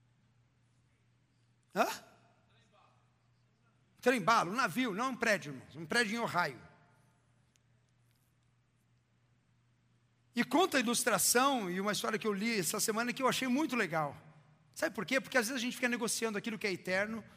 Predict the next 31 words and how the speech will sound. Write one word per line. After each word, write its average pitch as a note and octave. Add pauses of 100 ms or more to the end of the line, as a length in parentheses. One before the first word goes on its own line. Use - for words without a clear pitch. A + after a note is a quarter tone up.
(140)
com -
aquilo F#3+
que -
é F#3+
passageiro. F3 (520)
Com -
aquilo B3+
que A3
a G#3+
gente A3+
vê G#3+
aos B3
olhos C4+ (260)
e A#3+
aquilo A3+
que A#3+
o A#3
Senhor B3+
está G3+
nos E3
falando. C#3+ (380)
Sabe, D4+
irmãos, B3 (180)
na A3+
nossa B3
vida A#3
todas B3
as A3+
coisas A#3
são A#3
espirituais. F3+